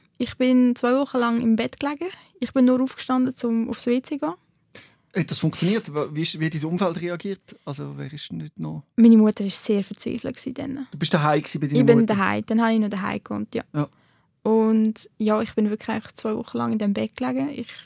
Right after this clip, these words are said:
Speaker 1: habe fast nichts gegessen, ich habe fast nichts getrunken. Ich bin eben aufgestanden für das W C. Ich bin nicht einmal rauchen, ich habe die zwei Wochen einfach nicht geraucht, weil
Speaker 2: Mhm.
Speaker 1: ich einfach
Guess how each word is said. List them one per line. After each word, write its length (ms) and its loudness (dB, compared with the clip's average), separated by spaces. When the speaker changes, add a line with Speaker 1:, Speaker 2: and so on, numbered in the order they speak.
Speaker 1:
habe 240 -2
fast 320 -6
nichts 160 -2
gegessen, 400 -4
ich 80 4
habe 80 -2
fast 280 -8
nichts 200 -4
getrunken. 460 -2
Ich 180 -4
bin 120 -4
eben 200 0
aufgestanden 420 -4
für 120 -4
das 180 -6
W 180 -2
C. 180 -4
Ich 300 -12
bin 140 6
nicht 100 6
einmal 200 4
rauchen, 440 0
ich 60 2
habe 100 0
die 60 -4
zwei 200 -2
Wochen 280 -4
einfach 220 -10
nicht 240 -2
geraucht, 480 -4
weil 80 6
Speaker 2:
Mhm. 60 6
Speaker 1:
ich 60 4
einfach 260 0